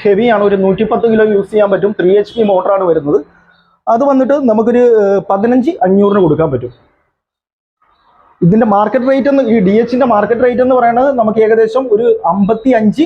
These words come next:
അറുപത് ആ റേഞ്ചിൽ വരും. ഇത് വന്നിട്ട് ഫിസിക്യൂ എന്ന് പറയുന്ന ബ്രാൻഡാണ്. ഇച്ചിരി പഴക്കമുള്ള മോഡലാണ്,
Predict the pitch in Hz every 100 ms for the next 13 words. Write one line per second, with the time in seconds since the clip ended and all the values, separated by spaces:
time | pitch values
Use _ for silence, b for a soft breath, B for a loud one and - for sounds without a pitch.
0 | - 190 196 220 262 - 185 196 185 165
1 | 175 143 117 _ _ _ _ _ - 202
2 | 233 240 240 220 208 226 262 262 240 240
3 | 233 214 214 202 254 - - 330 - 247
4 | 247 269 277 240 202 220 226 226 220 196
5 | 202